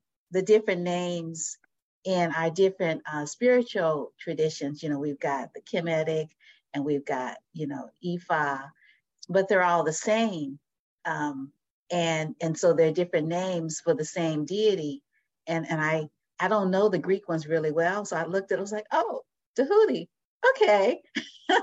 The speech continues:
Yeah. So I just wondered if you could talk a little bit about that, because I'm always really interested in that. And then they talked a lot about, or they showed the different, um, sacrificial, um, uh,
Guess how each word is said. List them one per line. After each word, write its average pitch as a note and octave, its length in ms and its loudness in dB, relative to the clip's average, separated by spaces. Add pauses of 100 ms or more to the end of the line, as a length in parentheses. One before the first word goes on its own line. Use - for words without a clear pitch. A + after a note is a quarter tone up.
(440)
Yeah. A#3 460 6
So B3+ 140 0
I D4+ 60 6
just F#4+ 100 -2
wondered C4+ 160 4
if A#3+ 60 2
you A#3 40 2
could - 100 -16
talk G3 220 0
a G3 60 -4
little F#3 180 0
bit E3+ 140 -2
about D#3+ 320 -2
that, F3 240 0
because E3 480 -4 (420)
I'm G#3 160 0
always G#3 320 2
really F3 220 -2
interested E3+ 560 -4
in D3+ 140 -2
that. D#3 340 -2
And F3+ 180 0
then G#3 160 0
they F#3+ 200 0
talked F3+ 340 -2
a F3+ 60 -4
lot D#3+ 260 -2
about, C#3+ 420 -4 (240)
or D#3 80 0
they D#3+ 140 2
showed F3 500 2 (380)
the F#3 80 -2
different, F3+ 500 0
um, C#3 460 -4 (800)
sacrificial, E3 1120 0
um, C3+ 480 -6 (400)
uh, C#3+ 220 -4